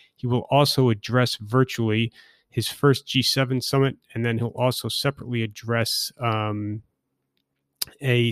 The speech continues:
a international security conference being held by, um, by an international organization.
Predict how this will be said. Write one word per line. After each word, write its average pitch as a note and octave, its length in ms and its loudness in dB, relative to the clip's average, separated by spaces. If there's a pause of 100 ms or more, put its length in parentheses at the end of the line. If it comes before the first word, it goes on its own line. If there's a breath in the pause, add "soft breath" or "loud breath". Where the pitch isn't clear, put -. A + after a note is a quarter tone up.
(160)
a A#2+ 320 0
international C3 460 0
security C3+ 480 0
conference A2+ 480 -4
being G#2+ 260 -6
held G#2+ 380 -4
by, G#2 400 -2
um, G#2 480 -4 (140)
by G#2+ 120 0
an G2+ 100 -4
international G#2+ 520 -4
organization. G#2 600 0